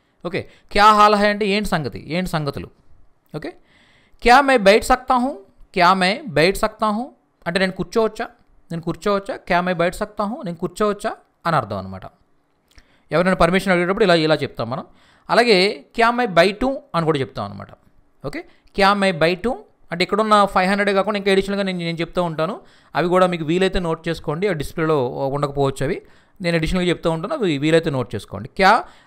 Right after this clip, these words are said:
మై బైఠూ, మై బైఠూ అంటే నేను కూర్చోవచ్చా అని అర్థం. అదే క్యా మై బైఠ్ సక్తా హూ అంటే నేను కూర్చోవనా, కూర్చోవచ్చా అని రెండు విధాలుగా అడగొచ్చు అనమాట. మై బైఠూ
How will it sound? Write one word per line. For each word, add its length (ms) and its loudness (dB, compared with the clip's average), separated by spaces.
మై 140 0
బైఠూ, 480 2
మై 160 -2
బైఠూ 360 2
అంటే 200 -2
నేను 140 -8
కూర్చోవచ్చా 480 -2
అని 100 0
అర్థం. 200 -6
అదే 280 4
క్యా 240 0
మై 140 0
బైఠ్ 260 0
సక్తా 320 -2
హూ 200 0
అంటే 160 -4
నేను 140 -6
కూర్చోవనా, 520 -4
కూర్చోవచ్చా 520 -4
అని 120 -20
రెండు 180 0
విధాలుగా 220 6
అడగొచ్చు 260 0
అనమాట. 160 -8
మై 100 0
బైఠూ 400 4